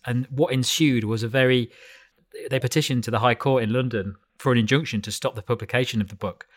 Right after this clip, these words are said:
And after two court actions, Fleming and McClory settled on a deal out of court so that the book could be published. But McClory gained the,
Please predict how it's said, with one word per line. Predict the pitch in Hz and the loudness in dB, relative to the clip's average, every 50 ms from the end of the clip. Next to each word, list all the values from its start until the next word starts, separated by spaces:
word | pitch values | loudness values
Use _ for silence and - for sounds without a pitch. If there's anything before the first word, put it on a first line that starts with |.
| - - - - - - _ _ | -20 -20 -20 -20 -20 -20 _ _
And | - 127 135 | 0 2 4
after | 139 127 - 127 | 4 2 2 -2
two | - - 185 165 | 0 0 2 2
court | - - - 180 180 160 147 - - - - - - _ _ _ | 0 2 4 6 8 8 6 4 0 -6 -10 -10 -14 _ _ _
actions, | - 131 131 - - - 139 143 156 170 156 - - - _ _ _ - - _ _ _ _ _ - - | -2 -2 -2 -2 -2 0 2 2 2 2 2 -2 -6 -12 _ _ _ -20 -20 _ _ _ _ _ -8 -2
Fleming | - 143 135 127 127 127 123 123 120 120 - _ _ _ | 2 4 4 6 6 4 4 4 2 0 -4 _ _ _
and | - 117 117 117 110 | -2 0 2 2 2
McClory | 110 117 110 - - 131 123 123 123 120 120 120 120 120 - _ _ _ _ _ _ _ _ _ | 0 -2 -4 -2 -2 0 2 4 4 4 4 2 0 -2 -4 _ _ _ _ _ _ _ _ _
settled | - - - - 117 123 117 | -2 0 0 0 2 2 2
on | 120 120 | 2 2
a | 117 | 2
deal | 110 - 139 127 117 107 101 92 - _ _ _ _ | 2 4 4 4 4 4 2 -2 -6 _ _ _ _
out | - 120 117 95 | -4 -2 -2 -2
of | 110 - | -6 -10
court | - - - 127 113 104 101 - _ _ _ _ | -10 -4 0 0 2 2 0 -4 _ _ _ _
so | - - - 123 113 110 | -6 -2 0 2 2 2
that | 107 110 110 110 - _ _ _ _ - | 2 0 0 -2 -4 _ _ _ _ -10
the | 117 104 - _ | -10 -10 -6 _
book | - 117 - | -6 -6 -6
could | - - 123 117 - | -4 -4 -4 -2 -2
be | 117 107 | -2 2
published. | - 165 160 120 113 104 90 - - - - - - - - - _ _ _ | 4 4 4 4 2 -2 -2 -4 -6 -8 -10 -14 -20 -20 -20 -20 _ _ _
But | - 147 135 - - _ _ _ _ | 4 4 6 4 2 _ _ _ _
McClory | 139 127 - - 165 175 165 139 123 113 | -8 -2 4 6 8 8 8 6 4 2
gained | - - 135 135 135 139 139 135 - - - _ _ | 2 2 2 4 4 2 2 0 -2 -6 -10 _ _
the, | - 127 123 123 120 117 123 120 | -2 0 2 2 2 2 0 -2